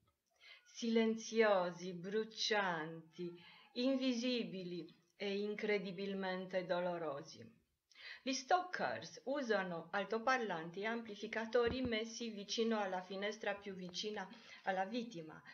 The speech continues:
microfoni installati in casa da loro stessi.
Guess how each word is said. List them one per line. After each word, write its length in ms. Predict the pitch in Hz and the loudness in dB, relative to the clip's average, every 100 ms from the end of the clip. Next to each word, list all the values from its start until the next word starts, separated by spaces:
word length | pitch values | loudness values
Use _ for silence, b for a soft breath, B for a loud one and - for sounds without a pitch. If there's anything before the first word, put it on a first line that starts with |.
| B - | B -4
microfoni 720 | 214 208 214 214 220 214 214 | -2 0 2 2 2 0 0
installati 560 | 214 - 196 202 208 214 | -2 0 2 2 0 -4
in 140 | 202 | -4
casa 440 | 202 202 202 202 185 | -2 0 2 2 2
da 200 | 185 185 | 2 2
loro 300 | 170 185 247 | 0 -2 -4
stessi. 520 | - 240 - - | 0 -2 -2 -12